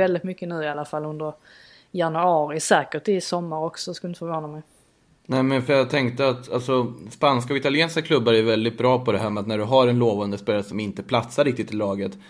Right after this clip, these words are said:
Speaker 2: så säljer du honom till en klubb och har den här återköpsklausulen.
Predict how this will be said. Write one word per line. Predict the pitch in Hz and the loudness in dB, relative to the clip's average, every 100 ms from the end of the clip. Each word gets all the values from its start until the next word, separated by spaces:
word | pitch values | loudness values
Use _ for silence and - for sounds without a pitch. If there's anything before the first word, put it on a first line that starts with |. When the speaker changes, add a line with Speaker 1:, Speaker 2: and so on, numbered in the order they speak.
| - - - | -20 -20 -20
Speaker 2:
så | - 117 | -8 -4
säljer | - 123 113 110 110 | 2 4 4 2 2
du | |
honom | 123 131 107 101 | 2 2 0 -2
till | 104 | -4
en | |
klubb | 104 104 95 | -2 -2 -2
och | 98 | 0
har | 107 | 0
den | 98 | 0
här | 95 | -2
återköpsklausulen. | 101 98 98 98 95 107 107 175 143 92 92 | -2 -4 -4 -4 -2 -2 2 4 4 2 -4